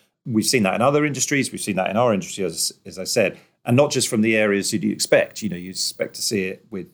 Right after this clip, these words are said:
fintechs in some areas, but we've also seen it in what you might consider more of the traditional banking environments as well. So we're seeing some really interesting things happening in the kind of cross-border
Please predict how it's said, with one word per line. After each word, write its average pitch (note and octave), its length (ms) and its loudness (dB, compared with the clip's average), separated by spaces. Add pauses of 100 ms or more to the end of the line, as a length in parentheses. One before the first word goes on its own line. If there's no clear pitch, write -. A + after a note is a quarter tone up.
(160)
fintechs - 560 0
in E3 60 -16
some G2+ 220 -2
areas, G#2+ 240 0
but A#2 140 -8
we've A#2 160 -4
also A#2 220 -4
seen A2+ 240 -2
it A2+ 120 -4
in A2 340 -2 (360)
what A2+ 220 2
you A2+ 80 0
might A#2 180 -2
consider G#2+ 360 0
more A2 180 4
of G2+ 140 0
the G#2+ 460 4
traditional G#2+ 400 -2
banking A2 400 -2
environments D#2+ 560 -4
as E2+ 120 -8
well. E2+ 160 -2
So - 140 -6
we're G#2+ 60 -2
seeing D3 220 0
some A#2+ 160 -6
really A#2 200 2
interesting G#2 680 -4
things F2+ 500 -4 (320)
happening F#2+ 720 -2
in F#2+ 240 -8
the F2+ 280 -4
kind F#2 180 -6
of E2 80 -10
cross-border F#2 840 -4